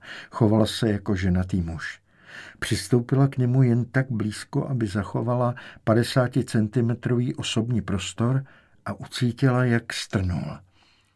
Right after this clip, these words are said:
„Zjistili jste, kde pracovala?“ „Jako dělnice na ropné plošině v Severním moři a odebraná krev prokázala vysoký stupeň alkoholismu.“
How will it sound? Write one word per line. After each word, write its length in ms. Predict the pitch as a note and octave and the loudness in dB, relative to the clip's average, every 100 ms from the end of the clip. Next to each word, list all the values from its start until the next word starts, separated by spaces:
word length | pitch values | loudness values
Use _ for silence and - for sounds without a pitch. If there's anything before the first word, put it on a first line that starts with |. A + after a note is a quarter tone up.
| _ _ - | _ _ -2
„Zjistili 580 | G2 G2+ - A2+ A2 | 2 2 0 0 0
jste, 300 | G#2+ - A#2+ | 0 -4 -6
kde 180 | A#2 A#2 | -4 -4
pracovala?“ 680 | - G#2+ - F#2 E2+ F#2+ C#3 _ _ - - - - - | -4 -6 -4 -2 -2 -2 -6 _ _ -20 -18 -18 -14 -2
„Jako 300 | A2 B2 A2 | -2 2 2
dělnice 800 | G#2 G2 A2+ A2 A2 G#2 - A2 | 2 4 6 8 6 4 2 4
na 180 | A2 G#2 | 6 4
ropné 380 | G2 - G#2 | 2 2 2
plošině 500 | F#2 F#2 - G2+ G#2 | 2 -2 0 4 4
v 80 | G2+ | 2
Severním 480 | - F#2+ F#2+ F#2+ G2+ | 0 2 2 2 2
moři 440 | F#2 F2+ F2 D2+ - | 0 -2 -6 -12 -10
a 280 | F#2+ F#2 F2 F2 _ _ _ _ | -4 0 -2 -4 _ _ _ _
odebraná 600 | G#2 G2+ F#2+ G#2 G#2 G2 | -2 2 4 4 6 4
krev 240 | F#2 G2+ - | 0 -4 -4
prokázala 800 | F#2+ F#2 G2+ G2 F2+ G2+ G2+ F#2+ - - - - - | -4 -2 0 0 2 2 2 0 -4 -18 -18 -20 -6
vysoký 600 | G2 G#2+ - A2 - A2 | 2 2 2 0 0 0
stupeň 600 | G2 - - F#2 G#2 G#2 - | 0 -4 -6 -2 0 0 0
alkoholismu.“ 920 | G#2 G2+ F2+ D#2 D#2+ D#2 D2 - | -2 -2 -4 -4 -4 -6 -8 -8